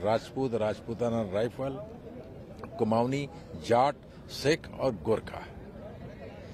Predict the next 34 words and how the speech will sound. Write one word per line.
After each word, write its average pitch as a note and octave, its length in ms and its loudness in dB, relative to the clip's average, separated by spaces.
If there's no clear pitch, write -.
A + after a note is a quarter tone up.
अठारह E3 360 8
सौ - 200 -2
सत्तावन F3 420 6
की E3+ 160 0
जो D#3 140 2
गदर C3 320 6
की D#3+ 100 -4
लड़ाई D3+ 260 2
शुरू D3+ 300 2
करी, C#3 260 6
चार C#3+ 340 4
सूत्रधार A#2+ 680 0
थे, G2+ 100 -4
मंगल D3 380 6
पांडे, D#3+ 480 -2
धन C#3 160 6
सिंह C#3 260 0
गुर्जर C#3 340 6
मेरठ E3+ 420 2
के, F3+ 80 -2
राव F3 240 10
तुलाराम E3+ 680 6
रेवाड़ी C#3+ 440 6
के D#3 140 4
रियासत C3+ 480 2
के C#3 80 6
राजा C3+ 320 6
थे D#3 160 0
और C#3 100 4
चौथे C3+ 380 4
थे F3 40 2
कृष्ण F3+ 340 2
गोपाल B2+ 380 4
यादव। F#2 280 -2